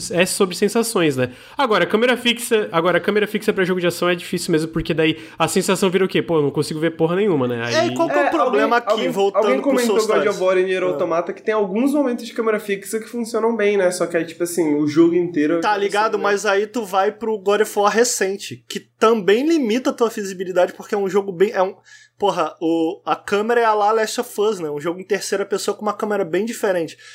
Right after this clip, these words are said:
Speaker 2: E aquilo é utilizado de várias maneiras pra limitar a tua, tua visibilidade, e como eles se utilizam disso, eu falo, "Mano, isso aqui é melhor."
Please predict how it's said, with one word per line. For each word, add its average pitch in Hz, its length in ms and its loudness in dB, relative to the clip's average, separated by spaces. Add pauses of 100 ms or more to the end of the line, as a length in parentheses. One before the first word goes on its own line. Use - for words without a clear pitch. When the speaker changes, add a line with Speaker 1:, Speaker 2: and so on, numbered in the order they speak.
(160)
Speaker 2:
E 175 40 2
aquilo 202 360 4
é 277 40 8
utilizado 240 460 2
de 220 60 -4
várias 214 280 4
maneiras 220 360 -2
pra 208 160 0
limitar 214 460 0
a - 20 -6
tua, 269 200 2
tua 214 380 2
visibilidade, 180 720 0 (240)
e 196 80 -10
como 277 400 2
eles 262 160 2
se - 140 0
utilizam 226 560 0
disso, 233 260 0
eu 254 60 2
falo, 233 180 4
"Mano, 180 320 4
isso 165 160 -4
aqui 160 140 -8
é 135 40 -4
melhor." 147 360 -4